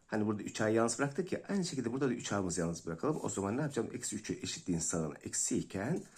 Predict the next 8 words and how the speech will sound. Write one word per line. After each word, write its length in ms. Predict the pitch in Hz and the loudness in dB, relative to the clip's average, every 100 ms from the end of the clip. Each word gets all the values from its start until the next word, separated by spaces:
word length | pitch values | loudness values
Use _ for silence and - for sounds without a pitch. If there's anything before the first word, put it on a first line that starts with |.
| - - - | -20 -20 0
artı 260 | 123 120 82 | 2 2 0
olarak 400 | 104 165 196 - | 0 -2 -4 2
göndereceğim 480 | 104 76 69 64 | 4 4 -2 -6
arkadaşlar. 580 | 69 - - - - - _ _ - - - - | -6 -8 -8 -8 -10 -14 _ _ -20 -20 -20 -2
Ne 60 | 139 | 4
olur? 260 | 104 - - - - | 4 4 -6 -16 -14
Üşenmeyelim 500 | - - 71 64 90 | -8 -4 -4 -2 0
yazalım. 360 | 82 78 - | 0 -2 -8